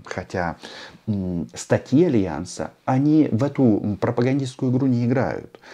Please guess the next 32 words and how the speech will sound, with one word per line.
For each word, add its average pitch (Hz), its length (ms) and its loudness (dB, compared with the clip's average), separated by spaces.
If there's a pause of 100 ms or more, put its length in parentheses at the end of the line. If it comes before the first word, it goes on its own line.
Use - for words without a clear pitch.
(120)
Страна 90 400 0
в - 80 -8
нато, 98 460 -4
значит, 92 360 -2
за 82 120 -2
нее 82 180 0
впрягаются 78 600 0
все, - 400 -2
в - 60 -12
том 214 120 2
числе 104 320 0
С 110 140 -2
Ш - 180 -4
А. - 180 -4 (720)
Это 117 120 4
мне 113 160 8
напоминает, 101 600 2
знаете, 92 260 0
у - 180 -6
них 90 220 -4 (100)
сорта 107 420 0
России, 87 440 -2
как - 180 -10
они 80 160 -6
говорят. 69 400 -4 (260)
Херсон 117 320 4
же 98 60 2
они 104 120 2
тоже 156 260 4
называют, 82 580 -2
а, 73 460 -6
Россией. 87 580 -4